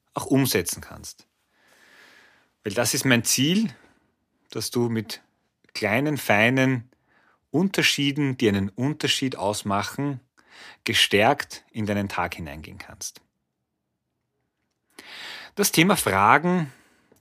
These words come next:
ist ein ganz, ganz wichtiges. Warum? Weil wir eben mit unseren Fragen unsere Gedanken steuern können.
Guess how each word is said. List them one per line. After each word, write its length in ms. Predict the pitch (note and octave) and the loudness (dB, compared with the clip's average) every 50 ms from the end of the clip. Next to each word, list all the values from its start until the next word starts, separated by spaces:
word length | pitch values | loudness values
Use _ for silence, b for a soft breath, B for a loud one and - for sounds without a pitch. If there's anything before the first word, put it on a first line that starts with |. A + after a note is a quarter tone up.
| _ _ | _ _
ist 240 | - A#2+ A#2 - - | -6 -6 -4 -2 0
ein 300 | A#2+ A#2+ B2 B2 A#2 A#2 - _ _ _ _ _ _ _ _ - - | 0 2 2 0 -2 -6 -12 _ _ _ _ _ _ _ _ -14 -6
ganz, 280 | - G2 G2+ G2+ - | -4 -2 -2 -2 -2
ganz 220 | - A2+ G2+ - - | -2 -2 -2 -4 -4
wichtiges. 640 | F#2+ G2 - - - F2+ D#2+ C2+ A#1+ - - - - _ _ _ _ _ _ _ _ _ _ _ _ _ _ _ _ _ _ _ _ _ _ _ - - _ _ _ - - - | -6 -6 -6 -8 -10 -12 -12 -10 -8 -8 -8 -8 -10 _ _ _ _ _ _ _ _ _ _ _ _ _ _ _ _ _ _ _ _ _ _ _ -20 -20 _ _ _ -14 -12 -8
Warum? 480 | - F#2+ F2 E2+ F2+ G2+ A#2+ D#3 G3+ G3 - _ _ _ _ _ _ _ _ _ _ _ _ _ _ _ B B B B B B B B B - | -6 -4 -2 -2 -2 -2 -2 -2 -4 -6 -10 _ _ _ _ _ _ _ _ _ _ _ _ _ _ _ B B B B B B B B B -10
Weil 320 | F#2+ E2+ F2 G2+ A2 A#2+ | -8 -2 0 0 0 2
wir 100 | B2+ B2 | 0 0
eben 500 | G#2 G#2 G#2 G#2+ A2+ C#3 D#3 F#3 F3+ D3 - _ _ _ _ _ _ _ _ _ _ _ - | 0 0 0 0 -2 -2 -2 -2 -4 -6 -10 _ _ _ _ _ _ _ _ _ _ _ -12
mit 100 | G#2+ G#2 | -10 -8
unseren 260 | A2 G2+ - A2+ G#2+ | -6 -6 -6 -6 -8
Fragen 560 | F#2+ - - - C#2+ D3 D#3+ F#2 F#2+ B2+ B2+ | -8 -8 -8 -8 -6 -6 -8 -8 -10 -10 -10
unsere 240 | A2+ G#2 - A2+ A2+ | -8 -8 -8 -8 -6
Gedanken 480 | G#2 A2+ - F2 F2 F2 F2 - - F#2+ | -8 -8 -10 -10 -10 -12 -14 -16 -14 -14
steuern 380 | - - - E2 - - - - | -14 -12 -12 -16 -18 -18 -18 -18
können. 380 | - - D#2+ - F2 F2 F#2 | -18 -18 -18 -20 -20 -20 -20